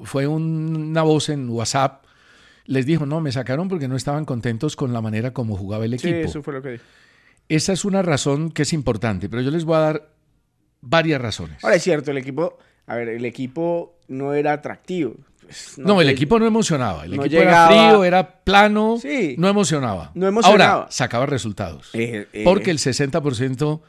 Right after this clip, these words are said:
Speaker 1: de
Speaker 2: Lo que
Speaker 1: rendimiento
Speaker 2: pasa es que ayer, anoche sí te fuiste de madre un poquito, César, diciendo, pues, que el segundo técnico en los
Speaker 1: No, pero eso es
Speaker 2: últimos
Speaker 1: un dato
Speaker 2: cuarenta
Speaker 1: estadístico.
Speaker 2: años,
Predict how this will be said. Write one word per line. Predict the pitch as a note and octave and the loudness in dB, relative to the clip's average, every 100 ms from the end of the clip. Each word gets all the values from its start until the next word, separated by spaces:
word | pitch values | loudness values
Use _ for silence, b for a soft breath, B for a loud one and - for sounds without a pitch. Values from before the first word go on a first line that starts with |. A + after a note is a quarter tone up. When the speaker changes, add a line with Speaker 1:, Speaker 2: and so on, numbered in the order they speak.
| b b - | b b -4
Speaker 1:
de | D#3 | -2
Speaker 2:
Lo | C#3+ | 0
que | |
Speaker 1:
rendimiento | D3 C#3 C#3+ D3 D3+ | 0 -2 -2 0 2
Speaker 2:
pasa | F3 F3 | 4 4
es | |
que | E3+ | 2
ayer, | D#3+ D#3 - | 0 0 -2
anoche | C3 B2+ - D3 | -4 -4 -8 -8
sí | D3+ | -6
te | C#3+ C#3 | -6 -6
fuiste | C#3+ - C#3+ | -8 -6 -4
de | B2+ | -4
madre | A2+ A2 A#2+ | -4 -4 -4
un | B2+ | -6
poquito, | C3 B2 B2+ A#2+ | -8 -8 -6 -6
César, | A#2+ A2+ A2+ A2 | -4 -6 -8 -10
diciendo, | A2 A2+ G#2 A2 | -10 -10 -10 -10
pues, | G#2+ - - | -10 -12 -12
que | - - | -12 -14
el | B2+ | -12
segundo | - A#2 A2+ A#2+ B2 B2+ | -10 -10 -8 -8 -8 -6
técnico | C3+ B2+ B2 C3 A#2+ B2+ | -4 -4 -6 -10 -6 -6
en | A#2+ | -2
los | |
Speaker 1:
No, | D#3 | -2
pero | D#3 C3+ | 0 0
eso | D3 | 0
es | |
Speaker 2:
últimos | C#3 D#3 | -2 2
Speaker 1:
un | |
dato | D3+ C3+ | 4 6
Speaker 2:
cuarenta | C3 C3+ C3+ | 6 4 4
Speaker 1:
estadístico. | B2+ C3+ C#3+ C#3+ | 4 6 6 6
Speaker 2:
años, | C#3+ C#3+ D3 D3+ | 4 2 0 -2